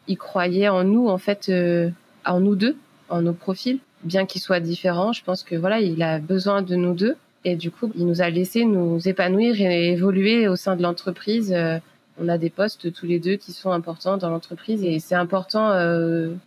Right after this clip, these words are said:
pour les autres de voir que nous, on y arrive. Donc, il n'y a pas de raison que les autres n'y arrivent pas. Enfin, moi, c'est ça que je dis aux jeunes femmes que j'ai avec moi, qui ont bientôt trente ans, qui ont envie. Ça, c'est des discussions à avoir avec vos maris, quoi. Clairement, euh, si lui, il a pas dans sa tête, euh,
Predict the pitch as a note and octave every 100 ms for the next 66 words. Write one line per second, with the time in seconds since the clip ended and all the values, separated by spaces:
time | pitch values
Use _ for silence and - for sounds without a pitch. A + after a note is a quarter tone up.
0 | _ - - G3+ F#3 F#3 A3+ F#3+ F3 G3+
1 | G#3 F#3+ E3+ G3 G#3+ F#3 F3+ F#3+ G#3+ E3
2 | E3+ E3 E3 F#3 F#3 F#3 G3 F#3+ F3 F3
3 | F3+ E3 E3 - G3 - E3+ E3+ E3+ -
4 | _ G#3 A3 G3+ G3 G3+ F#3+ G3 F#3+ G#3
5 | F3+ F3 F3 G3 G3+ - - - G3+ G#3
6 | F#3 F3 F3 F3 F3 F#3+ F3 F3 F3+ G3
7 | G3+ - F3+ F3 E3+ E3+ F3 F3 F3 F#3+
8 | - F3+ F3 F#3 G3 G#3 G#3 - E3+ E3+
9 | E3+ E3+ F#3 A3 - - G#3+ A3 F#3 F3
10 | F3 G3 - G#3+ - A3+ F#3+ G3 G3 F3+
11 | F3+ F3+ G3 G#3 A3+ A#3 F3 E3 - F3
12 | F#3 A3 G#3 E3+ E3 E3+ _ _ - G#3
13 | G3 G#3+ A#3+ G#3+ F#3 F3 F3 G#3+ F#3+ G3+
14 | G#3 G3 G#3 G#3 F3